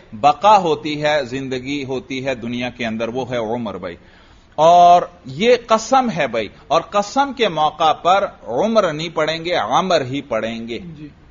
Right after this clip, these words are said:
Speaker 1: अमर ही पढ़ेंगे। तो लाम किस लिए है? ताकीद के लिए।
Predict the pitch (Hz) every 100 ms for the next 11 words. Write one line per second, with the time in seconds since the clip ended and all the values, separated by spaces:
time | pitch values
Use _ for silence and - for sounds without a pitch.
0 | - - 107 131 147 151 143 147 165 202
1 | - 147 135 110 90 - - - _ 139
2 | 135 139 156 160 175 - 175 175 175 170
3 | 175 190 - - 135 127 123 139 143 143
4 | 120 117 98 90 82